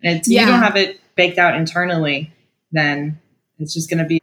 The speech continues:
Speaker 1: a wasted relationship.
Speaker 2: Exactly. And when you're very early, you don't have testimonials yet, right? So you gotta go win some customers. They have to prove the R O I and then be willing to come out and tell the story with you.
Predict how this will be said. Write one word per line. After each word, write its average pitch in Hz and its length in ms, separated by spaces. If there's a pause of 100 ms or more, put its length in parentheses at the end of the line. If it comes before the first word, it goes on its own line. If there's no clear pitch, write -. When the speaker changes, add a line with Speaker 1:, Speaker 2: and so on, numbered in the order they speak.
Speaker 1:
a 190 60
wasted 151 520
relationship. - 760 (320)
Speaker 2:
Exactly. 214 640
And 208 80
when 214 100
you're 226 120
very 247 360
early, 262 300
you 247 100
don't 240 140
have 262 320
testimonials 185 840
yet, 190 220
right? 247 240
So - 100
you 220 80
gotta 226 160
go 233 140
win 226 200
some 240 180
customers. 233 680
They 226 160
have 202 180
to - 60
prove 214 320
the 220 120
R 208 180
O 208 100
I 202 360
and 196 180
then 196 100
be - 100
willing 202 320
to 226 260 (460)
come 233 100
out 202 120
and 220 80
tell 220 120
the 220 80
story - 340
with - 160
you. - 260